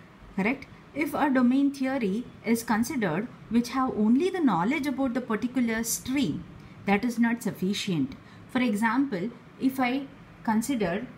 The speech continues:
the board status, so suppose if I consider an example of playing the chess, so, and in that, in playing the chess, if I consider the board states in which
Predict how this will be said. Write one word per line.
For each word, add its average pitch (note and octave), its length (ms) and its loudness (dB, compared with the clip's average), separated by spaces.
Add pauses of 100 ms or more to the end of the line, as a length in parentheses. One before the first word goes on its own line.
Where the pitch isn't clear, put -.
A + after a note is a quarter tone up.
the G3+ 120 2
board A3 320 2
status, - 760 -4 (340)
so A#3 160 -4
suppose B3 340 0
if C4 120 0
I B3 60 -4
consider A3 400 0
an A3 240 0
example F#3+ 500 0
of - 180 -8
playing F3+ 300 0
the F#3+ 120 -4
chess, - 440 -6 (480)
so, C4+ 480 0 (1300)
and A3 400 2 (600)
in E4+ 220 2
that, G3 420 0
in A#3 160 2
playing A#3 300 2
the A#3 100 0
chess, G3 380 -6
if A#3+ 160 -2
I B3+ 80 -2
consider A3 680 -4 (260)
the G3+ 80 0
board C4 280 0
states - 640 -8
in G#3+ 300 2
which B3+ 360 -4